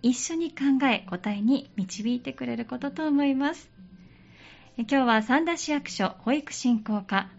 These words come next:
保育コンシェルジュの北野園さんにお越しいただき、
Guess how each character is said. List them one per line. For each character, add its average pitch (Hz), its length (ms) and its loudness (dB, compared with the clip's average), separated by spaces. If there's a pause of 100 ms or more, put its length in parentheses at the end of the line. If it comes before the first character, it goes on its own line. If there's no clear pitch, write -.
保 262 80 2
育 339 220 -4
コ 311 160 -2
ン 359 60 -2
シ 370 120 -6
ェ - 20 -2
ル 359 100 0
ジ 277 120 0
ュ - 20 4
の 254 160 0 (360)
北 294 180 0
野 359 100 -2
園 349 240 -4
さ 320 120 -2
ん 277 60 4
に 254 80 4
お 247 40 0
越 254 140 -2
し 269 120 -2
い 262 60 -6
た 269 100 -2
だ 262 100 0
き、 233 260 -4